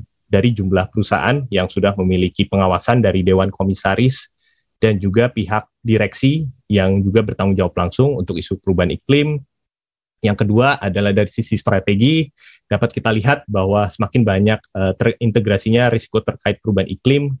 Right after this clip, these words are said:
ke dalam, eh, manajemen risiko besaran perusahaan, dan juga semakin banyak perusahaan yang menggunakan analisa senario untuk membantu mereka menyiapkan strategi.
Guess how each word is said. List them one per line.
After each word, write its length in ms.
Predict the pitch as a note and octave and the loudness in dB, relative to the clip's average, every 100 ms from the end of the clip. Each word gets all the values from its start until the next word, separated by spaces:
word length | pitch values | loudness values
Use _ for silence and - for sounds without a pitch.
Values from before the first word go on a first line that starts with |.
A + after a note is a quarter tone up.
| - | -4
ke 80 | |
dalam, 480 | F#2+ F#2 F#2 F#2+ F2+ - | -2 2 2 0 -2 -6
eh, 500 | F2+ F2+ F2+ F2+ F2 F#2+ - - | -4 0 0 0 -4 -8 -14 -2
manajemen 320 | G2+ G2+ G2+ | 0 2 2
risiko 380 | F#2+ G2 - G#2 | 2 -2 -2 -2
besaran 500 | G2 - G2 G2+ F#2+ | 0 -2 0 0 -2
perusahaan, 640 | - G2+ - G2+ C3 D3+ D3 - _ _ _ _ _ _ | -4 -4 -2 -2 0 0 -2 -6 _ _ _ _ _ _
dan 160 | A#2 A2+ | 0 0
juga 320 | G2+ C3 C#3+ - - | 2 2 0 -2 -18
semakin 380 | - G2 D3 B2 | -8 -2 0 2
banyak 260 | G#2 A2 - | 2 0 0
perusahaan 380 | A#2 - G#2 B2 | -4 -2 0 2
yang 180 | A2+ G#2+ | 0 0
menggunakan 640 | G#2 G2+ F#2+ - C3 A#2+ | 0 2 2 0 0 0
analisa 400 | A2 G2+ G#2 - | 0 0 0 0
senario 640 | B2 - G#2 G2 A2+ D#3+ F3+ _ G2+ | 0 -2 0 2 2 2 -2 _ -8
untuk 180 | G2 - - | -8 -8 -6
membantu 320 | G#2+ G2 G2+ | 0 0 2
mereka 320 | G2+ G2+ - | 2 0 0
menyiapkan 480 | G#2 G#2 G2 - G2+ | 0 0 -2 -2 -4
strategi. 800 | G2+ - G2+ G#2+ G#2 C#3+ E3 E3+ | -2 -2 0 -2 0 2 2 0